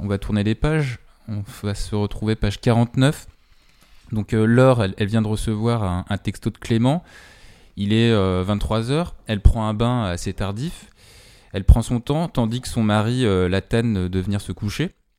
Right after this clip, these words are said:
Et en fait, elle essaie de définir qui elle est, puisque le texto reçu de Clément, c'est « Qui es-tu ? » Donc elle pense à ce qu'elle va lui répondre,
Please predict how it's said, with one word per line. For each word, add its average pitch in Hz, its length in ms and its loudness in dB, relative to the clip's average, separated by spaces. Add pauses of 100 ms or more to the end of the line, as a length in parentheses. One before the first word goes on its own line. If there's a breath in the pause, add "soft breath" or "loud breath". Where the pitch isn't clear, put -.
(160)
Et 107 40 -2
en 110 80 0
fait, - 320 -4
elle 117 140 2
essaie 151 320 0
de 110 100 -2
définir 127 500 0
qui - 180 -2
elle 139 180 4
est, 131 180 -2 (240)
puisque - 260 -8
le 110 280 2
texto - 340 -2
reçu 120 480 -4
de 101 140 -4
Clément, 117 400 -2
c'est « 135 320 -2 (520 soft breath)
Qui 151 200 2
es-tu ? » 127 280 0 (680)
Donc 107 220 0
elle 104 100 2
pense - 220 6
à 113 40 4
ce 95 60 -6
qu'elle 107 160 0
va 113 100 2
lui 107 120 2
répondre, 135 520 0